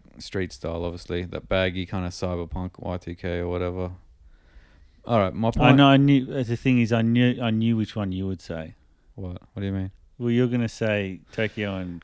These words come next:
Speaker 1: No,
Speaker 2: Korea,
Speaker 1: 'cause I don't
Speaker 2: obviously.
Speaker 1: know. I feel like
Speaker 2: Fucking weeb.
Speaker 1: No, no. Yeah, I know, but that's, I, I don't, like, I don't know. But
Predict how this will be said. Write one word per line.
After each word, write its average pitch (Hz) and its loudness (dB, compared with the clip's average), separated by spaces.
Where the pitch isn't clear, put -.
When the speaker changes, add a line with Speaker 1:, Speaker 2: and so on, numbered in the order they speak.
Speaker 1:
No, 175 10
Speaker 2:
Korea, 196 4
Speaker 1:
'cause 156 2
I 165 10
don't 160 10
Speaker 2:
obviously. 123 8
Speaker 1:
know. - 2
I 143 4
feel 170 8
like 160 10
Speaker 2:
Fucking 101 -2
weeb. 101 0
Speaker 1:
No, 147 6
no. 120 4
Yeah, 135 6
I - 8
know, 113 6
but - -2
that's, - -6
I, 113 0
I 107 2
don't, 101 -2
like, 90 -6
I 104 0
don't 107 2
know. 92 0
But 107 4